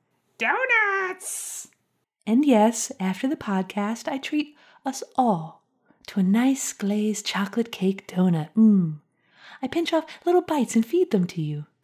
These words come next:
Speaker 1: I like when you feed us donut with chopsticks. It's so classy. I'm gonna totally learn how to use chopsticks one day.
Speaker 2: Well, it's good to have goals, Zappa,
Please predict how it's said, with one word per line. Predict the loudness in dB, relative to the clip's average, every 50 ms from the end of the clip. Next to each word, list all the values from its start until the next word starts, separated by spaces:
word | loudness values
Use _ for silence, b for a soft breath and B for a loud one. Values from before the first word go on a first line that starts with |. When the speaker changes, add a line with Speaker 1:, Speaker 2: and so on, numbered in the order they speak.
| _ 2
Speaker 1:
I | 4 4
like | 4 2 0 -2 -4
when | -2 0 2
you | 2 2
feed | 2 0 2 2
us | 2 2 0 -2 -6 -10 -12 _ _ _ _ -2
donut | 2 2 4 4 2 0 0 0
with | -2 -2 -2 -8 _
chopsticks. | -4 0 0 0 0 -2 -8 -12 -12 -12 -14 -8 -4 0 2 4 4 4 2 2 0 -2 -6 -6
It's | -8 -8 -8 -14
so | -20 -20 -4 -2 -2 0 0
classy. | -4 -8 0 0 0 0 0 -6 -12 -14 -16 -10 -4 -2 0 2 2 2 2 0 0 -2 B B B B B B -20 B B 2
I'm | 2 2
gonna | 4 4 2
totally | 0 -2 -4 -6 -2 0 0 2
learn | 2 2 2 2
how | 2 0
to | 0 0
use | -2 -2 -4 -6 -8
chopsticks | -6 -4 -4 -4 -4 -8 -12 -10 -10 -10 -10 -10 -8 -4
one | -4 -2 -2 0 0
day. | 0 2 2 0 -2 -4 -10 _ _ _ _ _ _ _
Speaker 2:
Well, | 0 0 2 2 0 b b b b b
it's | -6 -6 -6 -4
good | 0 2 2 2 2
to | -2
have | 0 2 0 0 0 -2
goals, | -2 0 2 2 2 2 0 -2 -2 -2
Zappa, | -2 -2 -2 -2 -4 -4 -4